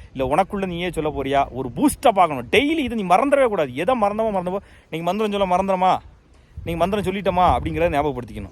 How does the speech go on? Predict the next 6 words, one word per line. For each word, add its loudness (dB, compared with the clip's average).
ஓகே, 0
என்ன 0
சொல்லணும்? 4
"உன்னை -6
நான் -4
நம்புறேன் 2